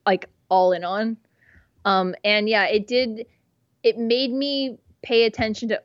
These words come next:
uh, Okarn a little bit more, because at the, at the offset of his return, like, him, his time before he went on excursion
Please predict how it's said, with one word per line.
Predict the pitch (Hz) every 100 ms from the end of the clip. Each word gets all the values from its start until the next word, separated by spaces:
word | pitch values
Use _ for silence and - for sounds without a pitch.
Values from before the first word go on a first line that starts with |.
| _
uh, | 196 175 -
Okarn | 190 - 196 190 160
a |
little | 190 180
bit | 190 -
more, | 185 185 233 302 _ _ _ _ _ _ _ _ _ -
because | 202 196 175 - -
at | 202 202
the, | 196 185 -
at | 190 -
the | 190
offset | - 196 - 180
of | 180
his | 208 185
return, | 185 202 175
like, | 185 - _
him, | 214 254 277 269
his | - 262 247
time | - 247 226 220
before | 202 208 202
he | 214
went | 190 165
on | 185
excursion | 180 - 208 208 214